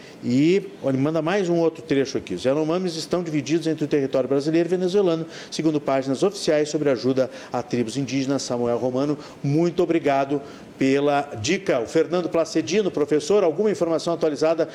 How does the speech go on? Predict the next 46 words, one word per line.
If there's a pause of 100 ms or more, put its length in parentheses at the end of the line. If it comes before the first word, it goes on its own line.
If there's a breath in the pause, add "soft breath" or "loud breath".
(180 loud breath)
sobre
o
Instituto
de
Educação?" (300 loud breath)
Que
bacana,
professor
Fernando.
Eu
ia
falar
exatamente
nesse
assunto, (380 loud breath)
né? (140)
Eu
não
sei,
obviamente,
que
os
deputados
têm (220 loud breath)
aqui
informação,
mas
já
que
a
gente
ia
falar
de
educação, (260 loud breath)
eu
ia (200 loud breath)
já
dizer.
A
deputada
Sofia
Cavedon
é
uma
grande,